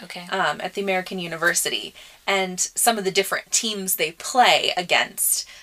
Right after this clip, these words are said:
Speaker 1: Mm-hmm.
Speaker 2: And so, um, our school and the team that we had, our high school <laughs> team, played their college team. I mean, they all have about the same amount of
Speaker 1: Right.
Speaker 2: experience. It's fine.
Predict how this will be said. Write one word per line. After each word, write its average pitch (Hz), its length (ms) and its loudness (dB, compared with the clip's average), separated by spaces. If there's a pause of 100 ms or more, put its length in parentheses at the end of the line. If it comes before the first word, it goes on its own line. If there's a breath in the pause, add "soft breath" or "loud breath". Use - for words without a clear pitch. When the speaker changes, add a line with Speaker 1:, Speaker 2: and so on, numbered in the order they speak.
Speaker 1:
Mm-hmm. 196 100 -16
Speaker 2:
And 185 200 -4
so, 170 520 2 (160)
um, - 540 -2 (380)
our 180 160 6
school 156 600 -2 (140)
and 180 200 -10
the 160 260 -2
team 160 300 -8
that - 280 0 (1000)
we 196 260 -8
had, 151 260 4
our 180 140 2
high 208 160 6
school 180 260 0
<laughs> - 20 4
team, 196 340 2
played 208 320 -2
their 202 140 4
college 202 500 4
team. 247 440 -2 (440 loud breath)
I 320 100 4
mean, 302 260 2 (220 loud breath)
they 302 100 4
all 285 100 8
have 262 140 2
about 202 280 6
the 208 100 2
same 180 200 4
amount 190 240 4
of 226 80 -6
Speaker 1:
Right. 185 60 0
Speaker 2:
experience. 208 760 6
It's - 160 0
fine. 202 360 2